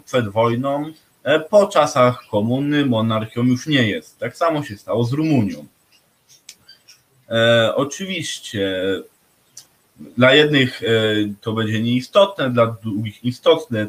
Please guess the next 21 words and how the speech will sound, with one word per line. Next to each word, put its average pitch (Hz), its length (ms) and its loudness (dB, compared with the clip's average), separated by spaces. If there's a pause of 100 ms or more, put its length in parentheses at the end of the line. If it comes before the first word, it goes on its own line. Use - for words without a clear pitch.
jaka 120 480 4
dynastia 104 800 -2 (320)
byłaby 101 840 0 (880)
wybrana 123 640 4
w - 80 -10
tamtym 104 400 -4
czasie. 120 600 -4 (640)
E, 120 340 -2
tutaj 123 600 4
absolutnie 117 920 0 (1040)
nie 120 120 4
będę 120 280 2
się 113 180 -2
śmiać 139 520 0
oczywiście 110 600 -6
z 104 180 -12
tego, 107 420 -4 (280)
że 107 640 0
Janusz 107 320 2
Korwin-Mikke 104 720 -2
chciałby 101 320 -4